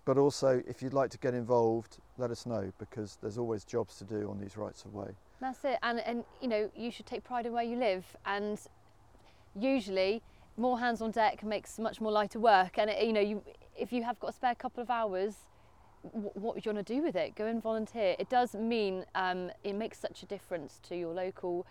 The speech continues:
Speaker 2: rights of way network, to your local community. It's a
Speaker 1: It does.
Speaker 2: community thing. Like you mentioned about what you did at the weekend, the community came together to do some volunteering. I actually saw some on social media, and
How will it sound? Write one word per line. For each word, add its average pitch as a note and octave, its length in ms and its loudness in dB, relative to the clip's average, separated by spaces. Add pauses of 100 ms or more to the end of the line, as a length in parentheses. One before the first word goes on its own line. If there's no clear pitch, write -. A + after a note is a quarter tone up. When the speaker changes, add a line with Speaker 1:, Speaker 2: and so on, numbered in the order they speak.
(140)
Speaker 2:
rights - 240 -6
of F#3+ 60 -8
way A3 180 4
network, G#3+ 400 0
to - 100 -12
your B3+ 80 -2
local - 200 -6
community. B3 520 -4 (280)
It's C4+ 120 -2
a C#4 40 0
Speaker 1:
It - 40 -6
does. - 60 -12
Speaker 2:
community B3+ 480 0
thing. E3 300 -2 (460)
Like G#3 200 -2
you A3 40 -2
mentioned G#3+ 360 -2
about G3 240 2
what G3 160 -2
you G#3 80 -4
did G3 160 -2
at - 80 -4
the F#3+ 60 -4
weekend, G3 520 -2
the G3 80 -4
community G3 380 -6
came F#3+ 240 -6
together G3 240 -2
to - 120 -12
do F#3+ 140 -4
some F#3+ 140 -10
volunteering. F#3+ 580 -2
I F#3+ 60 -4
actually - 220 -10
saw G#3+ 260 -2
some F#3 200 -6
on F#3+ 80 -8
social F#3+ 360 -6
media, F#3+ 440 -4 (520)
and G#3 320 0